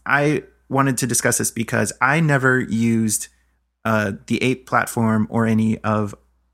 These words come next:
Unsanity or anybody else's Haxis. I did, however, use a very similar program to Metallifizer. <laughs> I keep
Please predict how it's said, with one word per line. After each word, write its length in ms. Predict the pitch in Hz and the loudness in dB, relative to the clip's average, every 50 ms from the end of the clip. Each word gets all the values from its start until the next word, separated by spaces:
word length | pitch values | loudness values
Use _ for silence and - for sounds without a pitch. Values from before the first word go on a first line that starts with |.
| _ _ | _ _
Unsanity 560 | 120 113 110 - 123 113 110 107 101 104 104 | 0 0 2 2 2 2 2 2 0 0 0
or 60 | 104 107 | 0 0
anybody 360 | 110 107 107 104 107 104 104 | 0 0 0 0 0 -2 -2
else's 380 | 107 98 - - 104 104 - - _ _ - | -4 -4 -6 -6 -6 -8 -10 -10 _ _ -2
Haxis. 500 | - 120 113 - - - - - - - _ _ _ _ _ - | -2 -2 -2 -2 -6 -8 -10 -10 -14 -16 _ _ _ _ _ -4
I 100 | 117 117 | -4 -4
did, 260 | 117 123 185 240 233 | -2 -2 -4 -4 -2
however, 640 | 185 143 131 123 117 117 110 117 113 110 113 110 _ _ _ _ _ _ _ _ _ | -2 -2 -2 -2 -2 0 0 -2 -2 -2 -4 -6 _ _ _ _ _ _ _ _ _
use 460 | - 113 120 120 117 117 113 107 - - - | -4 -2 0 0 0 0 -2 -4 -6 -6 -4
a 160 | - 120 117 | -2 -2 -2
very 320 | 113 104 123 139 151 147 135 | 0 0 0 0 0 0 0
similar 840 | - - - - 180 196 190 180 156 143 143 139 135 135 127 - _ _ _ _ _ _ _ _ _ _ _ _ _ | -2 -2 0 0 0 2 2 2 2 2 2 4 2 2 0 -4 _ _ _ _ _ _ _ _ _ _ _ _ _
program 460 | - - 139 120 123 120 113 110 107 | -4 -2 -2 0 0 0 2 0 0
to 420 | - - 120 117 110 110 104 107 - _ _ _ _ _ _ _ - | -2 -2 -2 -2 0 -2 -2 -6 -10 _ _ _ _ _ _ _ -6
Metallifizer. 1000 | 117 113 110 - - - 135 139 139 120 107 - - 110 110 104 98 110 107 107 - | -4 -4 -4 -6 -4 -2 -2 0 0 -2 -2 -2 0 0 0 0 0 0 0 0 -2
<laughs> 20 | |
I 80 | - - | -4 -6
keep 320 | - - - 127 - - | -2 0 0 0 0 -4